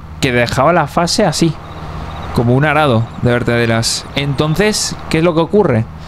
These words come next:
Ha sido todo coincidencia, porque ya tenía pensado comprar ese arado, o sea, ese subsolador. Pero ¿os acordáis que os hablé, creo que fue en el anterior,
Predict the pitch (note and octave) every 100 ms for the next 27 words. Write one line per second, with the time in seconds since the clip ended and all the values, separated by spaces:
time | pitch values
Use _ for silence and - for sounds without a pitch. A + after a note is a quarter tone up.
0 | - - - - - C#3+ C#3 A#3+ E3+ F#3+
1 | F3+ D3+ C#3+ D3+ D#3 A#2 A2 A2+ A2+ C#3+
2 | D3 C3+ B2+ C#3+ C3+ A#2 A2 B2 A#2+ A#2+
3 | A#2 A#2 A2+ A2 A2+ B2+ A#2 - B2+ B2+
4 | A#2 - A#2 A2+ A#2 - - - D3+ C3
5 | B2 A#2+ C3+ - G3 - - - C#3 C3+
6 | C#3+ C3+ C3+ D#3+ - D3+ B2 A#2 A#2 A2+
7 | A2+ A2+ A#2+ A#2+ A2+